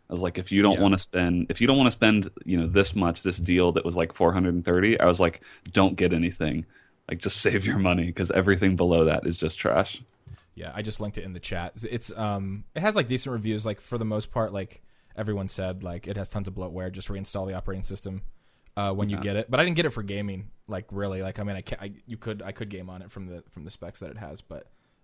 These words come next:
Speaker 2: um, mostly just, like, editing and
Speaker 1: Yeah, it's a, it's a good
Speaker 2: Yeah,
Speaker 1: cheap
Speaker 2: so
Speaker 1: laptop.
Speaker 2: So yeah, it was, uh, decent price, like, hundred seventy bucks off. So that's all I got though. I didn't really, I didn't really buy anything. Also, like, games, I, well, I was away during a lot of the sales, so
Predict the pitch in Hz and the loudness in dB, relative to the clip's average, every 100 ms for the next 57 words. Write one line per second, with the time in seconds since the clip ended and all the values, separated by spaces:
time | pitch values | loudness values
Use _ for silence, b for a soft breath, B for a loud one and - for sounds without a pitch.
0 | - 95 90 90 104 98 95 - 85 - | -14 -12 -10 -10 -8 -8 -10 -12 -14 -12
1 | 82 80 82 85 110 - - 143 107 107 | -12 -12 -12 -12 -12 -14 -6 -2 0 0
2 | 120 - 123 127 98 85 - - 85 82 | -2 0 0 2 2 2 0 0 0 2
3 | 78 - 82 82 - 87 85 - - 107 | 0 0 -4 -4 -10 -14 -14 -14 -6 -6
4 | 95 - _ - 104 98 - 101 101 104 | -6 -12 _ -14 -12 -10 -10 -10 -10 -12
5 | - 101 87 92 92 - - - - - | -14 -14 -12 -12 -12 -14 -18 -18 -16 -16
6 | - - - - - - - - - - | -16 -16 -16 -16 -18 -18 -20 -18 -18 -20
7 | _ - 117 135 104 104 101 101 104 107 | _ -8 0 2 2 -2 -2 -4 -4 -6
8 | 101 107 104 101 - - - - _ _ | -8 -8 -8 -10 -16 -20 -20 -20 _ _
9 | _ 98 110 92 95 101 98 98 - 143 | _ -12 -12 -10 -10 -8 -8 -8 -6 -4
10 | 170 123 104 110 135 104 98 101 101 110 | 0 0 0 -2 0 -2 -6 -8 -8 -4
11 | 104 104 101 98 104 104 101 - 95 95 | -2 -2 -4 -4 -4 -4 -6 -8 -10 -8
12 | 95 92 85 - 95 90 - 92 87 | -10 -10 -12 -8 -6 -8 -10 -10 -10